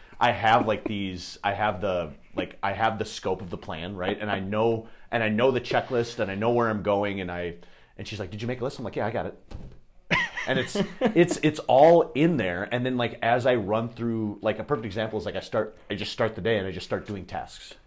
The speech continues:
Speaker 1: right? I just,
Speaker 2: Yeah.
Speaker 1: I start. And wherever I get to that day,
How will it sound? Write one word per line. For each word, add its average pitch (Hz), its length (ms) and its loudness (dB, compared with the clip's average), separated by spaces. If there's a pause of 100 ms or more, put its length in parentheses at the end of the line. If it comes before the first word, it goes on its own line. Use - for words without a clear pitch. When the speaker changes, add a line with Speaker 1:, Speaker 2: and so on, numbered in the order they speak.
(240)
Speaker 1:
right? 107 180 2
I 104 40 -6
just, 120 140 0
Speaker 2:
Yeah. 117 200 6 (280)
Speaker 1:
I 98 80 -4
start. - 540 -4 (520)
And 107 240 -4
wherever 117 260 2
I 110 40 4
get 143 200 -4
to - 100 -6
that 87 160 -2
day, 78 280 -8